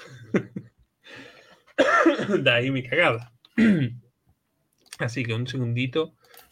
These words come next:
porque vamos a hacer las cosas bien. Vale. Los primeros de grupo son Ibis Rocket,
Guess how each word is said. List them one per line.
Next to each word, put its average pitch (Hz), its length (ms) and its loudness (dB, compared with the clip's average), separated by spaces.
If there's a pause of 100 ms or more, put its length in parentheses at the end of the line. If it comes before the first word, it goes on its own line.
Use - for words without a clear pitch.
porque 117 340 -6
vamos 110 200 -6
a - 20 -18
hacer 117 120 -6
las 117 100 -6
cosas 117 240 -8
bien. 113 340 -2 (840)
Vale. - 280 -16 (1700)
Los 143 180 0
primeros 165 340 2
de 175 100 0
grupo 208 580 0
son 135 480 -6 (300)
Ibis 123 320 -2
Rocket, 190 540 0